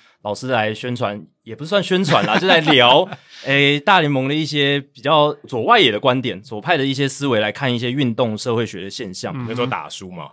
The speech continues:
Speaker 1: 对，也算是打书。
Speaker 2: 是，是，
Speaker 1: 对，对，对。
Speaker 2: 是。谢谢两位。
Speaker 1: 呃，在节目最后还是会帮老师再打一下，虽然这本，这本书已经出版，已经好快，已经两年了。
Speaker 2: 两年了。
Speaker 3: 反正版税没有过期的问题。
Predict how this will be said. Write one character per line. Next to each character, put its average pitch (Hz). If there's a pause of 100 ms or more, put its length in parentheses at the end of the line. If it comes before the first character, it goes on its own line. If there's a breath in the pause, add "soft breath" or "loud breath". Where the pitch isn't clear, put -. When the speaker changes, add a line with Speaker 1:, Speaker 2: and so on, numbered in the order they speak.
(180)
Speaker 1:
对， 113
也 104
算 143
是 147
打 85
书。 -
Speaker 2:
是， 98
是， 113
Speaker 1:
对， 110
对， 98
对。 90
Speaker 2:
是。 95
谢 -
谢 135
两 104
位。 104 (140)
Speaker 1:
呃， 101
在 143
节 135
目 143
最 147
后 143
还 117
是 123
会 131
帮 123
老 107
师 92
再 117
打 90
一 101
下， 107
虽 156
然 151
这 160
本， 135
这 170
本 139
书 139
已 139
经 131
出 147
版， 120
已 107
经 127
好 135
快， 165
已 117
经 165
两 113
年 95
了。 98
Speaker 2:
两 117
年 110
了。 113
Speaker 3:
反 131
正 190
版 110
税 131
没 113
有 104
过 104
期 82
的 76
问 80
题。 -